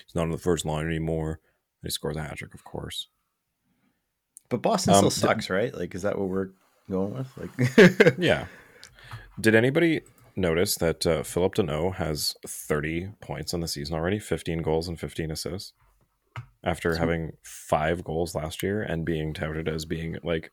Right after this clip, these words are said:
Speaker 1: an amazing defensive forward, and now he has fifteen goals?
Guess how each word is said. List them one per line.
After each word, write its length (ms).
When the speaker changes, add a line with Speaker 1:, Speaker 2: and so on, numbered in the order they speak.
Speaker 1:
an 80
amazing 540
defensive 600
forward, 560
and 100
now 160
he 60
has 140
fifteen 640
goals? 540